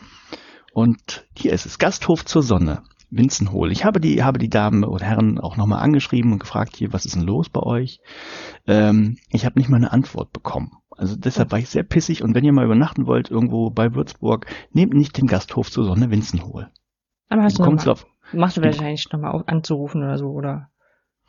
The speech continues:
Speaker 1: Na, die hätten ja zumindest schreiben können, „Oh, tut uns leid“, oder sonst was,
Speaker 2: Ja.
Speaker 1: oder weißt du, hätte ja sein können, dass da ein Todesfall folgt, weiß ja nicht, ne? Ich
Speaker 2: Mhm.
Speaker 1: denke ja immer, okay, was, hat bestimmt irgendeinen Grund, aber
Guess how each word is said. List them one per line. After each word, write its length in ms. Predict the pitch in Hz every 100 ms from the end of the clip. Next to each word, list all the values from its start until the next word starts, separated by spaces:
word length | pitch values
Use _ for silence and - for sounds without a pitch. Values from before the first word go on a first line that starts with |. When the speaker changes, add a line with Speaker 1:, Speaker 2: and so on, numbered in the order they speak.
| _ _
Speaker 1:
Na, 100 | 98
die 100 | 107
hätten 100 | 131
ja 60 | 131
zumindest 260 | 127 135
schreiben 220 | - 107 139
können, 160 | 117
„Oh, 80 | 110
tut 160 | - 107
uns 100 | 98
leid“, 300 | 104 135 131
oder 200 | 107 101
sonst 300 | 110 139 135
was, 140 | 131
Speaker 2:
Ja. 120 | 226
Speaker 1:
oder 120 | 214
weißt 160 | 98 -
du, 40 |
hätte 220 | - 110 113
ja 60 |
sein 180 | 101 113
können, 140 | 107
dass 140 | 98 -
da 60 |
ein 120 | 101 92
Todesfall 420 | 143 220 - 90
folgt, 240 | 92 -
weiß 160 | 80 -
ja 140 | -
nicht, 180 | - 87
ne? 100 | -
Ich 140 | - _ _ _
Speaker 2:
Mhm. 180 | 170 165
Speaker 1:
denke 220 | 214 233
ja 40 |
immer, 140 | 226 220
okay, 280 | - 101 98
was, 300 | 95 - -
hat 140 | 90 92
bestimmt 280 | 104 - 117
irgendeinen 260 | 107 98
Grund, 280 | 127 190 -
aber 260 | 95 95